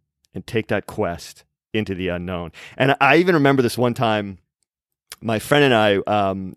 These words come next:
I was living in my apartment building as a kid, and our back door led into, it was a sliding glass door, and it had, um, we had, like, this little backyard. Anyways, you could kinda walk from,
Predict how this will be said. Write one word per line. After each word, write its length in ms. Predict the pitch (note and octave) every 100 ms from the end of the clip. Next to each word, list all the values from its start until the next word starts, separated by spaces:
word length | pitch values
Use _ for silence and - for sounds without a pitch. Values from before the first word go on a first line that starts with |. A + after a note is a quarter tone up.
| -
I 100 | G#2
was 160 | G#2+ G#2+
living 240 | A#2 A2+
in 160 | G#2 G2+
my 200 | F#2+ F2
apartment 380 | - B2 A2
building 200 | G2+ G2
as 100 | F#2
a 60 | F2+
kid, 380 | - A2+ G2+ F#2+ - - _
and 380 | - G2 F#2+ F#2
our 220 | G2 G2+
back 360 | F#2+ A2+ A2+ _
door 500 | C3+ C#3 A2+ G#2 G#2 _ _ _ _ -
led 300 | A#2 A#2+ A2
into, 720 | G#2+ G#2+ - G#2 G2 G2 - _ _ _ _ _ -
it 80 |
was 80 | C3+
a 60 | C3+
sliding 500 | - F3+ D#3+ A#2 G2+
glass 420 | G2 G2+ G#2+ -
door, 240 | A2+ G2+ F#2+
and 80 |
it 60 | F2
had, 300 | G2 G2 F#2+
um, 380 | F#2+ F2 E2+ E2+
we 80 | A#2
had, 100 | G2
like, 120 | F#2+
this 120 | G#2
little 140 | G#2+
backyard. 640 | F2+ F#2+ F2 - B2 A#2 B2
Anyways, 320 | D3+ B2+ A2
you 80 | C#3
could 120 | G3+
kinda 220 | A3 A#3+
walk 340 | C3+ A2 A#2 -
from, 480 | - A2 G2 F2+